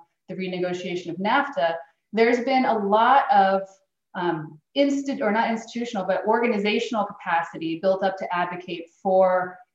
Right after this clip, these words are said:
a new border policy framework. Um, one that comes to mind is the Future Borders Coalition. So it's sort of the private sector taking the role of saying, "Okay, the government isn't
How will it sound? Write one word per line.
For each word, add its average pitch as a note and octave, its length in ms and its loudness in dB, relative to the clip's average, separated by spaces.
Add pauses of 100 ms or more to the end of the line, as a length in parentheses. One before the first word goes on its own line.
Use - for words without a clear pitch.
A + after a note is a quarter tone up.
(120)
a F#3+ 40 -8
new F3+ 160 -6
border E3+ 220 -4
policy E3 440 -2
framework. D3 420 -8
Um, D#3 220 -8
one F#3 180 0
that F3+ 140 -8
comes G3 200 -6
to F3+ 80 -10
mind F3 200 -4
is E3+ 120 -6
the - 80 -18
Future E3+ 340 -16
Borders D#3+ 300 -10
Coalition. D3+ 540 -12
So G#3 160 -6
it's A3 140 -2
sort D#4+ 120 0
of F4+ 60 2
the C#4 140 2
private A3+ 380 2
sector F#3 580 0 (240)
taking G#3+ 320 0
the G#3 80 0
role G3 260 6
of G3 140 0
saying, F#3+ 260 -2
"Okay, G3+ 260 -4
the F#3+ 60 -6
government A#3 440 0
isn't F#3+ 340 -8